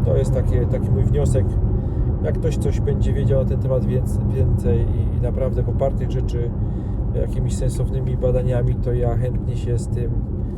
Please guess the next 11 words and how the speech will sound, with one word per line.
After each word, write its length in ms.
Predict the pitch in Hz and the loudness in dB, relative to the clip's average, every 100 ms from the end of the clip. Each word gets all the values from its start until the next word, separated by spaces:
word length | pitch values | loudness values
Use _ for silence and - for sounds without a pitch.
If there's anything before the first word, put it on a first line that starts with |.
| - | -4
zapoznam. 600 | 127 117 165 147 147 139 - - - - - - - - - - - - | -4 0 0 0 -2 -2 -2 -4 -4 -4 -4 -4 -4 -4 -4 -4 -4 -2
E, 440 | 123 120 117 117 117 117 123 - - - | -2 -2 -2 -2 -2 -2 -4 -4 -6 -6
trzymam 320 | - 147 143 | -4 -2 -2
kciuki, 340 | - 143 - | -2 -2 -2
mam 160 | 135 131 | -2 -2
nadzieję, 360 | 131 123 131 127 | -2 -2 0 0
że 120 | 123 | -2
wraz 320 | 127 131 127 | 0 0 0
ze 140 | 123 | -2
wzrostem 440 | 120 120 123 131 - | -2 -2 -2 -2 -2
temperatur 680 | 127 123 127 123 123 120 | -2 -2 0 -2 -2 -4